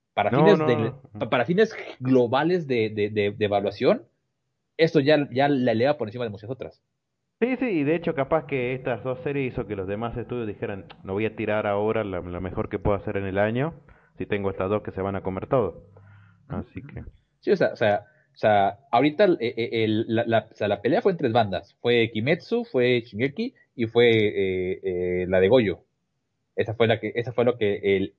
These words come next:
Speaker 1: la, la, la serie que se, que se comió en la temporada. Ya las demás fueron, ah, mira, sí, linda Pescadoras, ah, mira, sí, linda Akebi con su nicho, pero las, las, eh, el, la pelea fuerte fue, fue, fueron esas tres.
Speaker 2: Exactamente.
Speaker 1: Lo cual,
Speaker 2: Y bueno.
Speaker 1: o sea, la,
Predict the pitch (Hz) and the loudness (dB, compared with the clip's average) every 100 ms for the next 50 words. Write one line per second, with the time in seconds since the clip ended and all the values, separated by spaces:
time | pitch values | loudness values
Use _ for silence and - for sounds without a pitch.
0 | _ - 101 104 101 107 110 107 - 131 | _ -6 0 4 4 4 2 2 0 -4
1 | 151 110 101 104 113 104 87 113 110 120 | -8 -12 -14 -10 -8 -6 -2 2 4 4
2 | 131 113 160 139 131 131 - 381 339 - | 4 2 0 -2 0 0 0 -2 -4 -2
3 | 302 262 180 165 117 110 104 131 131 123 | 0 0 2 0 -2 -2 4 4 6 2
4 | 123 _ _ - 320 302 214 170 160 143 | 0 _ _ -14 -8 0 2 4 6 4
5 | 135 127 110 101 - _ _ 110 113 143 | 4 4 6 4 0 _ _ -2 2 4
6 | 135 127 113 107 110 131 - - 98 95 | 4 2 0 -8 -6 -8 -8 -4 -4 -4
7 | - 101 95 - - 95 90 - 95 92 | -4 -4 -4 -6 -4 -4 -4 -4 0 0
8 | 90 90 85 _ _ _ _ _ 107 101 | 0 0 -4 _ _ _ _ _ 2 2
9 | 104 120 143 147 165 143 110 - 113 113 | 4 4 6 4 4 2 -2 -4 -4 -4
10 | 98 95 117 - - _ _ _ _ _ | -6 -4 -4 -4 -10 _ _ _ _ _
11 | _ _ _ _ _ _ _ _ _ _ | _ _ _ _ _ _ _ _ _ _
12 | _ _ _ _ _ 92 82 82 92 90 | _ _ _ _ _ -12 -8 -6 -6 -8
13 | - _ _ _ _ _ _ - - 101 | -12 _ _ _ _ _ _ -6 -4 -2
14 | 95 98 85 90 90 | -2 -2 0 0 0